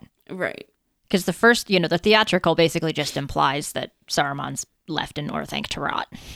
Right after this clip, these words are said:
Speaker 1: Yeah.
Speaker 2: Which, fine. The second one's weird 'cause they straight up kill him. <laughs>
Speaker 1: Well,
Speaker 2: Like, that's, that's such a weird extended scene.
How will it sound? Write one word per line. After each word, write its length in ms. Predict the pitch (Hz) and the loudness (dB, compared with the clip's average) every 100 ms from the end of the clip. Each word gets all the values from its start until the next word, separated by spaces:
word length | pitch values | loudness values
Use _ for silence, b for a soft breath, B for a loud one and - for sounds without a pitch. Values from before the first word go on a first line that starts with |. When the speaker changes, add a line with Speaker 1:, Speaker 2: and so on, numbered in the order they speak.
| - - | -16 -10
Speaker 1:
Yeah. 240 | 170 165 - _ _ - | -8 -10 -16 _ _ -8
Speaker 2:
Which, 240 | 185 - - | -6 -6 2
fine. 340 | 240 160 143 - | 2 4 0 -4
The 80 | 208 | 2
second 300 | 494 - 320 | 4 6 8
one's 180 | 254 208 | 8 8
weird 320 | 254 180 - | 8 8 6
'cause 200 | 175 - | 0 2
they 300 | 170 151 - _ _ _ _ | 0 0 -2 _ _ _ _
straight 260 | - - 190 | 0 4 4
up 100 | 175 | 4
kill 220 | 185 170 | 4 4
him. 260 | 143 - 104 | 2 -2 -4
<laughs> 880 | - - - _ - 247 233 - - | -6 -16 -20 _ -6 -2 0 0 0
Speaker 1:
Well, 260 | 214 247 240 | 2 2 2
Speaker 2:
Like, 140 | 202 | 4
that's, 300 | 247 - - - | 4 2 -4 0
that's 160 | 240 320 | 2 4
such 140 | 302 | 4
a 60 | 240 | 8
weird 220 | 233 202 | 8 8
extended 440 | - 208 180 175 | 6 4 4 2
scene. 380 | - 151 - | -2 2 4